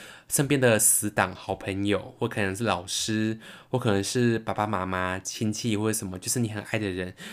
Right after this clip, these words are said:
你不要去吝啬去付出你的爱。因为我会有这些转变，就是我觉得人生真的苦短，我真的是这一集如果用梁静茹的歌，梁静茹的歌可以抚慰我们的心的话，那光我，我就想要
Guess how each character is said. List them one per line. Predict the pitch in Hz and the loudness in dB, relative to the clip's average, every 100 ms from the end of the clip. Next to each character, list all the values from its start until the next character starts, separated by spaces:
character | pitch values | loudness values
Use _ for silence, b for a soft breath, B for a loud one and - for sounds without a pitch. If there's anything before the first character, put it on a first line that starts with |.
| B B | B B
你 | 113 | -2
不 | 107 | 4
要 | 120 135 | 6 6
去 | 131 147 135 127 123 123 | 4 2 2 4 0 -2
吝 | 147 135 107 | 0 0 2
啬 | - 113 | 2 2
去 | - 120 | 2 -2
付 | - 120 | -2 -4
出 | - 101 | -4 -6
你 | 92 | -6
的 | 98 - | -10 -6
爱。 | 107 - _ b b | -6 -6 _ b b
因 | 175 | 4
为 | 160 | 6
我 | 110 | 8
会 | 151 | 6
有 | 110 | 6
这 | |
些 | 131 123 | 6 4
转 | 123 95 | 2 0
变， | 92 104 | 2 0
就 | 104 | 0
是 | 110 113 113 - - | -2 -2 -2 -6 -4
我 | 104 | -4
觉 | - | 0
得 | 110 110 107 104 104 | 4 4 6 4 2
人 | 104 | 0
生 | 107 117 | 0 0
真 | 113 | 2
的 | 110 | 0
苦 | 95 - 90 - | -2 -8 -10 -8
短， | - 101 | -6 0
我 | 98 | 0
真 | 120 | 2
的 | 123 | 2
是 | 120 127 120 | 4 2 2
这 | 123 | 2
一 | 139 | 2
集 | - 101 95 B B B | 0 -6 -6 B B B
如 | 139 | 8
果 | 170 | 10
用 | 185 | 10
梁 | 131 123 | 8 6
静 | 147 | 6
茹 | 120 | 6
的 | 110 | 6
歌， | - 127 120 123 | 4 4 6 4
梁 | 123 123 | 4 6
静 | 185 | 8
茹 | 151 | 8
的 | 123 | 6
歌 | 120 135 | 6 4
可 | 123 131 | 4 2
以 | |
抚 | 113 - | 0 0
慰 | 104 | 4
我 | 135 | 4
们 | 101 | 4
的 | 95 | -2
心 | - 104 | -2 -2
的 | 98 | -2
话， | 95 104 - 196 B | -2 -4 -6 -10 B
那 | - 160 | 0 4
光 | 127 | 6
我， | 113 107 | 6 4
我 | 113 | 0
就 | 123 | -2
想 | 123 101 | 0 2
要 | 104 | 2